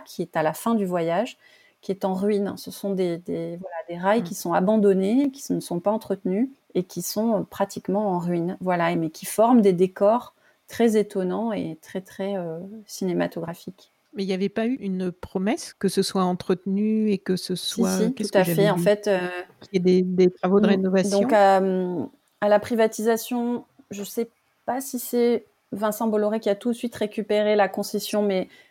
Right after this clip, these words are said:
Speaker 1: assez rapidement, Vincent Bolloré, enfin, une filiale de la, du groupe Bolloré a pris la concession, a eu le, la concession. Ils se sont engagés donc en échange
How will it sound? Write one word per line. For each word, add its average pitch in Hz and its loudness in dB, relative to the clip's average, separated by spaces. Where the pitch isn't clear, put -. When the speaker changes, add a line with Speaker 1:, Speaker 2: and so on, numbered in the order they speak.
Speaker 1:
assez 208 2
rapidement, 214 0
Vincent 196 -4
Bolloré, 190 0
enfin, 175 -2
une 185 0
filiale 226 2
de 185 -6
la, 175 -4
du 180 -8
groupe 196 -2
Bolloré 185 2
a 165 -8
pris - -2
la 170 2
concession, 277 -2
a - 0
eu 156 -2
le, - -8
la 180 -6
concession. 226 0
Ils 208 4
se 202 -2
sont 208 -4
engagés 208 4
donc 196 -4
en 175 -4
échange 196 0